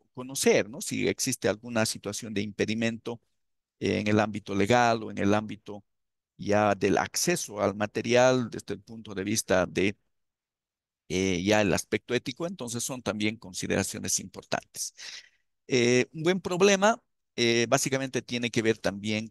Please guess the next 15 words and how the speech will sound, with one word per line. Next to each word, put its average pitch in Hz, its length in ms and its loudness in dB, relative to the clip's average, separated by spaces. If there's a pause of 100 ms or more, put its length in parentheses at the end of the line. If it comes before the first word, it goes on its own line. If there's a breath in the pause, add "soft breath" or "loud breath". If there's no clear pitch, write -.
con, 110 480 -12 (120)
em, 90 500 -6 (640)
con 104 160 -12 (960)
el 104 140 6
hecho 127 200 -4
de 113 80 -2
que 107 120 -2
los 101 140 -8
resultados 107 560 -2
sean 107 300 2 (120)
aplicables, 110 960 0 (520)
¿no? 196 220 -14 (340)
Que 107 260 0
los 101 180 -10
resultados, 104 840 -2